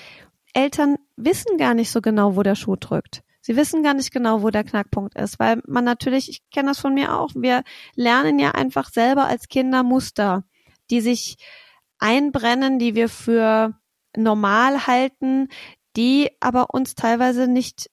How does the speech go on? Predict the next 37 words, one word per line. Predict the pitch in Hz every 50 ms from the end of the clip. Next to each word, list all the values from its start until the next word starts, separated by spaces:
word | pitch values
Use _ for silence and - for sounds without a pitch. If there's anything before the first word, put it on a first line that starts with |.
| _ _ _ _ -
helfen, | 208 233 233 240 240 - 247 220
die | 226 226
nicht | 233 240 -
förderlich | - 220 220 214 220 226 - 220 214 -
für | - 214 202
uns | - 202 202 -
sind. | - 196 190 190 196 214
Und | 202 202
ich | 208 -
glaube, | - 240 247 254
dass | 247 254 - -
ein | - 233 254 269 269
wichtiger | 254 269 - - 269 - 262
Schritt | 247 - - 277 269 -
einfach | - - 254 - 254 -
der | - - 247 247 254
schon | - - 254
mal | 254 247
ist, | 247 - 254 254 - - - - - - - - - - _ -
diese | 247 240 226 240
Muster | 233 233 262 277 - - 277 269
für | - 262 247
sich | 233 262 254 -
überhaupt | - 220 226 214 240 226 - - -
aufzudecken, | - 359 381 - _ - 240 190 208 185 190 - - 196 190 190 185 _ _ _ - _ _
dass | - 247 -
man | - 240 240
feststellt, | - 240 254 - - - 262 240 -
okay, | 247 - - 269 269 226 208 208
wo | 226 247 285 - -
drückt | - - - 320 - -
in | - 262 240
unserer | - - 330 349 359 349 359 320 294
Familie | - 269 247 240 254 269 277 262 -
individuell | - 285 285 277 269 233 240 240 233 - - 233 233 247 254 262 - - - - - _ -
denn | 247 233 - - -
eigentlich | 220 202 220 254 254 262 254 247 247 247 240 - - -